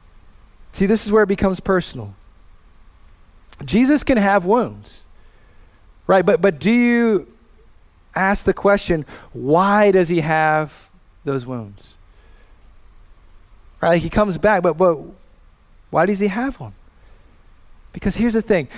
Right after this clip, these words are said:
No other God has wounds.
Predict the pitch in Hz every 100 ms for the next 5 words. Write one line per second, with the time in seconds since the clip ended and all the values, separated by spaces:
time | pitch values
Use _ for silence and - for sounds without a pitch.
0 | - 151 160 208 220 - 185 185 180 147
1 | 170 170 156 143 160 139 120 131 170 147
2 | 101 90 - - -